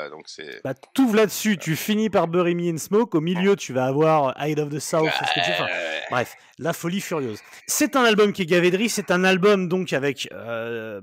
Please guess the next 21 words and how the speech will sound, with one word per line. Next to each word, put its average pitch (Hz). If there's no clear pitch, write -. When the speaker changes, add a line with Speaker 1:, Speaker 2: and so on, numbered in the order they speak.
Speaker 2:
Jimmy 180
Bower 165
à 131
la 117
batterie, 135
Jimmy 143
Bower 135
qu'on 117
connaissait 143
comme 113
guitariste 180
dans 143
Eye 131
of 117
God, 110
hein, 127
et, 147
et 202
qui -
se -
révèle 190